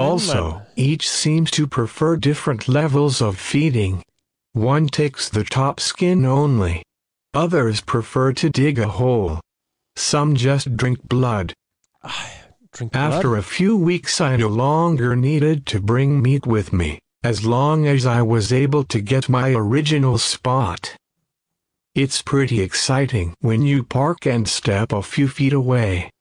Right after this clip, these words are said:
Speaker 1: and your balls and cock are immediately attacked. Something about them coming to you and feeding, leaving and returning again for me, is very enjoyable.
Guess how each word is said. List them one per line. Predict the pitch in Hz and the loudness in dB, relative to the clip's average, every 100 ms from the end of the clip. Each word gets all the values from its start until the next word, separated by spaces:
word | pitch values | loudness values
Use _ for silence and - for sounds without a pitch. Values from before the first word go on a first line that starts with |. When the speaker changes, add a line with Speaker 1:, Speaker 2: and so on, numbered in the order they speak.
| - | -6
Speaker 1:
and | 160 151 | -2 2
your | 127 110 | 2 0
balls | 101 123 120 135 147 139 | 0 0 2 2 2 2
and | 120 107 | 0 -2
cock | - 127 127 127 | -2 -2 0 -2
are | 113 127 | 0 2
immediately | 123 135 156 151 143 135 | 2 2 2 0 0 0
attacked. | 123 - 98 87 87 - - - - - - - | 0 0 -4 -2 -6 -10 -18 -18 -12 -6 -2 -2
Something | - 156 156 - 139 131 | 0 0 0 0 2 2
about | 104 98 90 | 0 -2 0
them | 123 87 85 - - - | 0 0 -2 -6 -18 -10
coming | - 135 139 143 135 | -2 0 2 2 0
to | 139 | 2
you | 135 135 | 2 4
and | 120 117 | 2 0
feeding, | - 151 156 120 95 92 - - | -2 0 0 0 -2 -4 -10 -4
leaving | 117 123 139 151 131 | 0 2 2 2 2
and | 113 | 2
returning | 101 101 - 143 156 135 | 0 -2 0 0 2 2
again | 120 104 139 120 | 2 0 0 0
for | - 110 | 0 0
me, | 95 85 - _ | 0 -4 -8 _
is | 110 101 95 | -2 -2 0
very | 110 127 139 135 | 0 2 2 4
enjoyable. | 117 104 131 151 151 107 90 | 2 2 2 2 2 0 -2